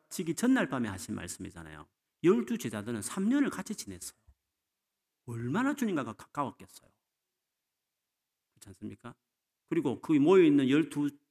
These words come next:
제자들끼리 얼마나 팀워크가 잘 맞췄겠어요. "삼 년을 먹고 잡아주십시오." 진짜 끈끈한 사랑과 정과 평생에, 어, 같이 지낼 만한 관계를 맺었을 거란 말이죠. 근데 주님은 그 정도로 안 된다는 거예요.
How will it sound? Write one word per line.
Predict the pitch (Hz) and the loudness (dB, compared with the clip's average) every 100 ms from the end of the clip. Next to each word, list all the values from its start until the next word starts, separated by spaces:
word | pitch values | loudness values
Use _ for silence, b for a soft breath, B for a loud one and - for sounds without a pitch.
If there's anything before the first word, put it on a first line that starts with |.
| _ _ | _ _
제자들끼리 | - 123 135 147 - | -8 -6 -4 -4 -4
얼마나 | - 135 190 262 254 | 0 2 4 2 -2
팀워크가 | - 294 214 127 | -2 -2 -2 -4
잘 | - 87 | -8 -14
맞췄겠어요. | 87 - _ - _ _ - | -16 -20 _ -20 _ _ -14
"삼 | - 160 160 | -6 -4 0
년을 | 220 190 | 0 2
먹고 | 135 202 - 139 | 2 0 -2 -8
잡아주십시오." | 95 92 101 - - - 78 80 _ _ _ _ _ _ _ _ _ | -8 -14 -16 -16 -20 -20 _ _ _ _ _ _ _ _ _ _ _
진짜 | - - 233 139 | -6 -6 -6 -10
끈끈한 | 127 120 147 139 127 | -8 -8 -4 -4 -4
사랑과 | - 117 113 117 110 107 | -8 -10 -10 -10 -12 -14
정과 | - 107 107 107 107 104 _ _ _ _ _ | -16 -16 -16 -18 -20 _ _ _ _ _ _
평생에, | _ 117 113 123 117 107 98 - _ _ _ _ _ _ _ _ _ | _ -10 -8 -8 -8 -8 -12 -16 _ _ _ _ _ _ _ _ _
어, | 104 | -20
같이 | - 110 120 | -18 -18 -16
지낼 | 110 104 | -10 -8
만한 | 107 101 | -8 -10
관계를 | 104 110 104 95 90 | -10 -12 -12 -14 -18
맺었을 | 90 92 _ _ | -18 -20 _ _
거란 | 90 90 | -20 _
말이죠. | 92 _ _ _ _ _ _ _ _ _ _ | _ _ _ _ _ _ _ _ _ _ _
근데 | _ 123 98 | _ -6 -6
주님은 | - 120 101 107 95 90 _ _ _ _ _ _ _ _ | -4 -4 -4 -6 -8 -12 _ _ _ _ _ _ _ _
그 | - 143 | -6 -2
정도로 | 156 170 175 | 0 0 -2
안 | 131 92 | -6 -8
된다는 | 95 92 | -16 -18
거예요. | - | -20